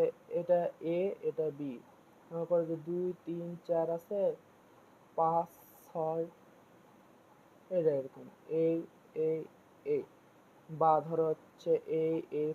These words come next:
থাকলো, এ, বি, মানে one, two, three, four। মনে করো যে হচ্ছে এই।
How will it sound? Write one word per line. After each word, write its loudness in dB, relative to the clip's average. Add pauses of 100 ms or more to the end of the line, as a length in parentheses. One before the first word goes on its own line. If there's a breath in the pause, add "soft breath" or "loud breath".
থাকলো, -6 (260)
এ, -4 (120)
বি, -6 (640)
মানে -6 (180)
one, -2 (180)
two, -8 (760)
three, -8 (680)
four। 2 (1200)
মনে -4
করো -2
যে -2
হচ্ছে -8 (140)
এই। -2